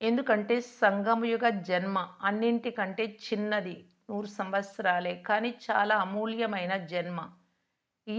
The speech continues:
జన్మ యొక్క విలువ పూర్తి కల్పమంతా నడుస్తుంది. నూరు సంవత్సరాలు ఉంటే కూడా ఎన్ని సంవత్సరాలైంది ఒక్కొక్కరు జ్ఞానం లేక వచ్చి?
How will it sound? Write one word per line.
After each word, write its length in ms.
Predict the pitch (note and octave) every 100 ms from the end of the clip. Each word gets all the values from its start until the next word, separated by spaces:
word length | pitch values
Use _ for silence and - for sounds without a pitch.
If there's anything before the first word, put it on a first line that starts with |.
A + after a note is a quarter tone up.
| G#3
జన్మ 320 | G3+ G#3 A3+
యొక్క 360 | B3+ B3+ B3+ C4 G#3
విలువ 340 | F3 G3 G#3+ G#3 G#3
పూర్తి 460 | - G#3+ G#3+ - A#3
కల్పమంతా 840 | - F#3 F#3+ G3 F#3 F3+ F#3 G#3
నడుస్తుంది. 840 | G3 F3+ F#3+ F#3+ - F#3+ F3 F3 D#3 - _ _ _ _ -
నూరు 280 | F#3 A3+ B3 B3
సంవత్సరాలు 840 | A3 G3+ A3 A3 - G#3+ G#3+ G#3+ F#3
ఉంటే 300 | F#3 F3+ G3+
కూడా 280 | G3+ E3 F#3 F3+ - -
ఎన్ని 220 | G3 G#3+
సంవత్సరాలైంది 1000 | - G#3 G3 G#3+ G#3+ G3+ F#3+ F#3 F3+ F3+
ఒక్కొక్కరు 520 | F3+ F3+ F#3+ - F#3+
జ్ఞానం 460 | F#3+ F#3+ F3 F3+ F#3
లేక 220 | F3+ F#3 F3+
వచ్చి? 440 | E3 E3 - F#3